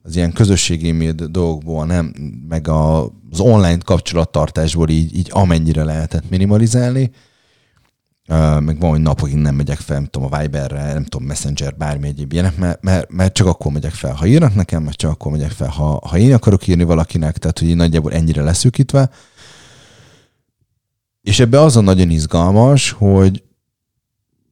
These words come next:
hogy amit az első körben elszúrtam,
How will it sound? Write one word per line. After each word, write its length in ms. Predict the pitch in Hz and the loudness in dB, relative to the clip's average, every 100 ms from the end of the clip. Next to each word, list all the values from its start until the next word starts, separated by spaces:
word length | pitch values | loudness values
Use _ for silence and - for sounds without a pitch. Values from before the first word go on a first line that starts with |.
| _ _ _ _ _ _ _ | _ _ _ _ _ _ _
hogy 280 | - 101 104 | 2 2 2
amit 300 | - 165 170 | 2 4 4
az 120 | 113 | 4
első 440 | 104 107 107 - 95 | 2 2 2 -2 -6
körben 480 | - 117 98 87 90 | -4 0 0 0 -4
elszúrtam, 880 | 87 87 - 82 82 - 78 82 | -4 -4 -6 -8 -8 -8 -6 -6